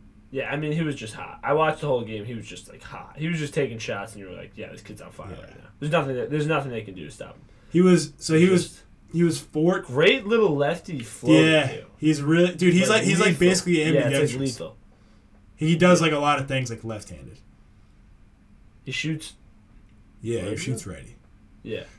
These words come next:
Speaker 2: But he was
Speaker 1: Interesting combo. But, yeah,
Speaker 2: he was
Speaker 1: it was lethal.
Speaker 2: thirteen
Speaker 1: Come on.
Speaker 2: for seventeen from two.
Speaker 1: Ooh, some Gordon Hayward.
Speaker 2: Yeah.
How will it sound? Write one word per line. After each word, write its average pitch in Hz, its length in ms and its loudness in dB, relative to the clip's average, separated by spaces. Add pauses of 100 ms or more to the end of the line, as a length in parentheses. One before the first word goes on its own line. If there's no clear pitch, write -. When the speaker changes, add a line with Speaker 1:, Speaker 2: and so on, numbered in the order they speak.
(100)
Speaker 2:
But 156 100 0
he 165 160 6
was 180 580 2
Speaker 1:
Interesting 165 380 -12
combo. 107 380 -16 (100)
But, 135 100 -2
yeah, 135 260 -4
Speaker 2:
he 170 140 4
was 180 280 4
Speaker 1:
it 139 40 -2
was 127 160 -4
lethal. 120 180 -10
Speaker 2:
thirteen 185 420 2
Speaker 1:
Come 208 120 0
on. - 60 -4
Speaker 2:
for 160 80 0
seventeen 156 720 0
from 113 160 -8
two. 107 400 -10 (2750)
Speaker 1:
Ooh, 123 80 -16
some 107 180 -18 (100)
Gordon 127 340 0
Hayward. 135 420 -4
Speaker 2:
Yeah. 143 320 -2